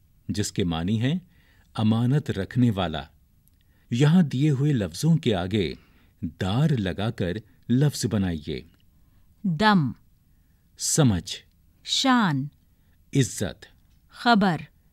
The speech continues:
Speaker 1: तरफ।
Speaker 2: वफा।
Speaker 1: हवा।
Speaker 2: जान।
Speaker 1: खार।
Speaker 2: सफ़ा नंबर एक सौ बत्तीस।
Speaker 1: यहाँ दिए हुए मुहावरों को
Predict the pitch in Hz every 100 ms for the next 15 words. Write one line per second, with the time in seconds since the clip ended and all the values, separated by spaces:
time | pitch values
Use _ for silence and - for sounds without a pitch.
0 | _ _ _ _ _ 110 92 101 - -
1 | _ _ _ _ _ _ _ _ _ _
2 | 165 214 226 - 170 262 - _ _ _
3 | _ _ _ - 117 90 110 160 _ _
4 | _ _ _ 170 151 196 156 170 269 -
5 | _ _ _ _ _ _ - - 120 85
6 | - - _ _ _ _ _ _ - 277
7 | 277 349 349 269 233 254 269 - 247 277
8 | - 247 247 185 180 - 202 143 - -
9 | - _ _ _ _ _ _ _ _ _
10 | _ 110 90 139 160 180 107 120 135 98
11 | 110 123 92 82 85 85 135 143 92 80
12 | 123